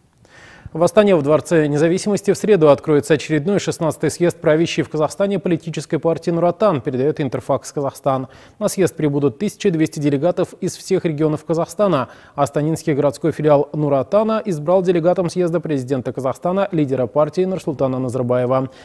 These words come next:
Как ожидается, одним из вопросов повестки съезда станет выдвижение кандидатуры от партии на предстоящие президентские выборы. Назарбаев на прошлой неделе признался, что в его планы не входило участие в досрочных президентских выборах.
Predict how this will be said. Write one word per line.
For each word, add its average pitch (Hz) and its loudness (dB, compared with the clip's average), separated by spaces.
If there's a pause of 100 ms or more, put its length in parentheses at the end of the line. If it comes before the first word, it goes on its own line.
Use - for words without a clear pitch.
(180)
Как - -2
ожидается, 196 2
одним 180 2
из 160 0
вопросов 175 -2
повестки 160 0
съезда 170 -2
станет 170 -2
выдвижение 156 -2
кандидатуры 143 0
от 135 -4
партии 170 -2
на 175 -2
предстоящие 143 -4
президентские 127 -4
выборы. 127 0 (260)
Назарбаев 156 2
на 156 -4
прошлой 143 -4
неделе 156 -2
признался, 165 -2
что 139 0
в 113 -6
его 147 -2
планы 175 0
не 147 -2
входило 151 -2
участие 147 -4
в - -6
досрочных 139 -4
президентских 127 -6
выборах. 131 -2